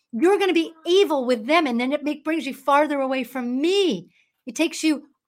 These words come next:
over the guardrail and off the cliff. I'm telling you, don't do these things. Stay on my side of the guard. I'm the guardrail. Stay on my side of the guardrail. I can protect you from this, but you gotta be obedient.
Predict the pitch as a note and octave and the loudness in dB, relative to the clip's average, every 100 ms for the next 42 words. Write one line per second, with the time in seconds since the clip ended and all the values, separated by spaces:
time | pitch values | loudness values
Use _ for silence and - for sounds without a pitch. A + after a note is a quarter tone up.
0 | - F4 G#4+ F4+ E4 B3+ G#3+ D4 F4 C#4 | 4 6 6 2 -2 2 4 4 4 0
1 | A#3+ F#3 D3 - _ _ _ _ C4+ C#4 | -2 -2 -4 -10 _ _ _ _ -6 -2
2 | C#4 C#4 - - D#4+ A3+ - _ _ _ | -2 -4 -12 -4 -2 -2 -6 _ _ _
3 | _ _ _ _ _ _ A#3 - D#4+ F4+ | _ _ _ _ _ _ -16 -10 -4 -2
4 | E4+ A#3+ G#3 D#4 F#4+ - C4+ B3 A3 G#3 | -2 -4 2 4 4 -2 -8 -8 -8 -10
5 | - G#3+ G3 - _ - - D#4+ D#4+ C4+ | -10 -8 -10 -12 _ -18 -2 0 2 0
6 | C4+ D4 D4+ - C4 B3 A3 B3 - D4+ | 0 0 0 0 0 0 -6 -4 2 4
7 | F#4 F4+ B3+ C#4 D4+ C#4 A3+ E3+ C3+ - | 4 -2 0 4 4 2 -4 -8 -8 -16
8 | _ _ _ _ _ _ - - - D#4+ | _ _ _ _ _ _ -20 -10 0 2
9 | E4+ D#4 C#4+ C#4 C4+ C#4+ C4 B3 G#3+ A3+ | 2 0 -2 -4 -4 -4 -6 -6 -8 -8
10 | A#3+ G#3 F3+ D#3+ _ _ - C4+ D#4 D4+ | -8 -8 -12 -14 _ _ -2 0 0 -2
11 | C4+ C4+ - C4+ C4+ A3 G3+ F#3 F3 E3 | -6 -8 -10 -10 -10 -14 -16 -16 -16 -18
12 | - _ _ C4+ - A3 G3 C4 B3 C4 | -20 _ _ -10 -8 -8 0 2 2 0
13 | G#3 A#3+ A3+ G3 B3 A#3 G3 D#3 | -2 -4 -6 -6 -6 -4 -6 -10